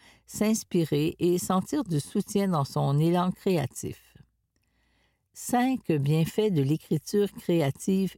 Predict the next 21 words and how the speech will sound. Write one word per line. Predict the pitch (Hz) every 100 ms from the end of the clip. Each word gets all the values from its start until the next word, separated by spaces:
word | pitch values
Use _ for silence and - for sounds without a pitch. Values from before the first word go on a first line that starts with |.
| -
et | 185
ludique. | 143 143 - - _ _ - - _ _ _ _ _ _ _ -
Un, | 151 175 294 _ _ _ _ _
stimule | - - 208 202 240 269 202 -
l'imagination. | 185 196 160 151 147 123 - - - - _ _ _ _ _ _ _
Créer | - 226 254
des | 302 160
personnages, | - 165 - 151 143 139 180 170
des | 156 147
mondes, | 143 147 180 175
des | 147 135 170
histoires | - - 165 175 175
nourrit | 160 151 196 196
la | 143
pensée | - 156 151 - 196
créative. | - 151 131 127 - 107 92 - - - _ _ _ _ _ -
Deux, | 156 202 - - _ _ _ _ _ _ _
exprime | - 202 - - 247 262 262
des | 151 147 147 151
émotions | 170 151 - 190 185
autrement. | - 202 - 143 127 -